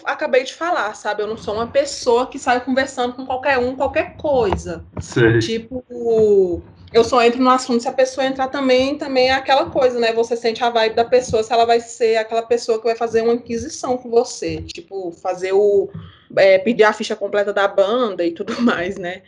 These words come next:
Speaker 1: Você entende, você com o tempo vai entendendo com quais pessoas você pode conversar sobre alguns assuntos. É, então é mais ou menos isso, sabe? Tem muita gente que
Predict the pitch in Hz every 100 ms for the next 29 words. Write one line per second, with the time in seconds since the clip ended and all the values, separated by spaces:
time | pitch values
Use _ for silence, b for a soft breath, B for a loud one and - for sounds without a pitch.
0 | B B B - 214 233 226 208 233 220
1 | 208 196 202 220 - 220 226 196 202 202
2 | 214 233 214 190 214 208 202 202 214 -
3 | 233 214 202 214 214 196 196 - 208 208
4 | 247 - 196 208 - 208 202 202 - _
5 | - 214 208 226 233 - - 160 - -
6 | - - B B B B B B 175 185
7 | 190 190 190 180 240 254 254 262 262 262
8 | 269 254 262 294 311 254 - 208 190 190
9 | 185 180 170 214 202 202 254 349 330 226
10 | 208 302 330 - 226 208 202